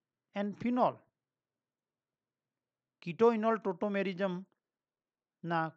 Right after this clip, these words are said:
ખૂબ જ સાદા ઉદાહરણો છે, જે પૈકી acetaldehyde, સી એચ થ્રી સી એચ ઓ, કે જેની અંદર કાર્બોનિલ સમૂહની નજીકનો કાર્બન આલ્ફા કાર્બન, જે એસ પી થ્રી સંકૃત છે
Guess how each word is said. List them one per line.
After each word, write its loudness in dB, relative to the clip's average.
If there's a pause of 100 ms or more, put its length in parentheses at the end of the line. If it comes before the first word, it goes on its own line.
(340)
ખૂબ 0
જ -2
સાદા 0
ઉદાહરણો 0
છે, -8 (640)
જે -2
પૈકી -6 (220)
acetaldehyde, -4 (640)
સી -2
એચ 4
થ્રી -8
સી -2
એચ 0
ઓ, -10 (840)
કે -2
જેની 0
અંદર 0 (340)
કાર્બોનિલ 2
સમૂહની -4 (540)
નજીકનો -4
કાર્બન -2
આલ્ફા -2
કાર્બન, -2 (560)
જે -4
એસ -10
પી -8
થ્રી -10
સંકૃત -6
છે -6